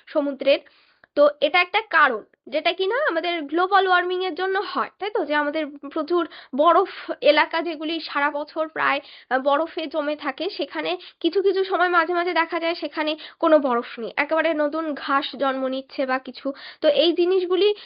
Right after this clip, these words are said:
আহ, জানি আমরা এগুলো খুবই খারাপ, যেগুলি, আহ, গ্লোবাল ওয়ার্মিং এর জন্য হচ্ছে এবং সেগুলি সব সমুদ্রের জলের স্তর বৃদ্ধি পাচ্ছে। আর কি রয়েছে? যে বার্নিং ফসিলস ফিউলস, তো জীবাশ্ম জ্বালানি পোড়ানোর ফলে এটা হচ্ছে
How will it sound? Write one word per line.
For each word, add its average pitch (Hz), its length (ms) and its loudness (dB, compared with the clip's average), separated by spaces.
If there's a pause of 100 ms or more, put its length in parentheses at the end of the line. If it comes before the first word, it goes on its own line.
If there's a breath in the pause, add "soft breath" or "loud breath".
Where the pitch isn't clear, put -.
আহ, 294 380 4
জানি 349 260 0
আমরা 330 200 -2
এগুলো 311 260 -4
খুবই 359 260 -4
খারাপ, 320 420 0
যেগুলি, 311 360 -2 (220 loud breath)
আহ, 285 140 0
গ্লোবাল 359 400 2
ওয়ার্মিং 339 360 0
এর 339 100 -4
জন্য 339 220 -4
হচ্ছে 302 360 -2
এবং 349 260 -4
সেগুলি 320 340 -4
সব 359 200 0 (100)
সমুদ্রের 311 420 -2
জলের 294 320 2
স্তর - 300 2
বৃদ্ধি 240 280 -8
পাচ্ছে। - 360 -12 (760 loud breath)
আর 320 180 6
কি 381 120 0
রয়েছে? 403 320 -4
যে 403 140 -6
বার্নিং 311 540 2 (120)
ফসিলস 330 420 -4 (120)
ফিউলস, 269 380 -6 (320 loud breath)
তো 359 100 -2
জীবাশ্ম 349 540 2
জ্বালানি 370 400 2
পোড়ানোর 359 440 0
ফলে 349 360 0 (440 soft breath)
এটা 330 240 2 (140)
হচ্ছে 392 220 -4